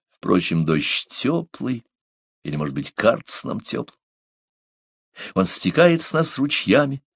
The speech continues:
от него сверкают потемневшие столетние плиты, выстилающие двор замка. С навесных бойниц галереи, опоясывающей донжон,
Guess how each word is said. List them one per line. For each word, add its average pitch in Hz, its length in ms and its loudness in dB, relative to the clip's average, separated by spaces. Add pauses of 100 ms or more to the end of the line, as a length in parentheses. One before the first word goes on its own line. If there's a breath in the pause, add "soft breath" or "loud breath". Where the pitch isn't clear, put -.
(340)
от 85 160 -6
него 87 120 4
сверкают 101 520 4
потемневшие 95 600 2
столетние 90 560 4
плиты, 175 680 2
выстилающие 151 840 0
двор 123 280 -8
замка. 110 520 -4 (2000 loud breath)
С - 160 0
навесных 180 640 6
бойниц 160 520 6
галереи, 135 840 10
опоясывающей 98 920 4
донжон, 98 600 4